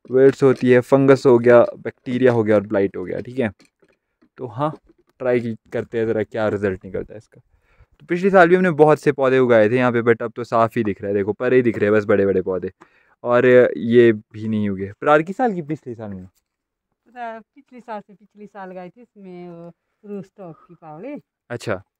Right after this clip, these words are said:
Speaker 2: इस साल की कल में ग्रोथ ही नहीं आ रही, वो नीचे से रूट रॉट लग गया उसमें, पता नहीं। अब इस साल नए पौधे तैयार किए, इसमें भी लगा रूट रॉट, इसमें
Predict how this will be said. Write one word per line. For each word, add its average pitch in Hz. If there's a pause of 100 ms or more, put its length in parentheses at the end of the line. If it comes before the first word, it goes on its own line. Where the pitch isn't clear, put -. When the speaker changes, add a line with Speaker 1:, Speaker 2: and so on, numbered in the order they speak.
(240)
Speaker 2:
इस 233
साल 185
की 185
कल 180
में 202
ग्रोथ 233
ही 196
नहीं 190
आ 202
रही, 185
वो 196
नीचे 202
से 208 (680)
रूट 208
रॉट 185
लग 180
गया 160
उसमें, 160
पता 165
नहीं। 165 (1160)
अब 196
इस 202
साल 165 (380)
नए 170
पौधे 170
तैयार 160
किए, 175
इसमें 160
भी 156
लगा 170
रूट 165 (100)
रॉट, 165
इसमें 170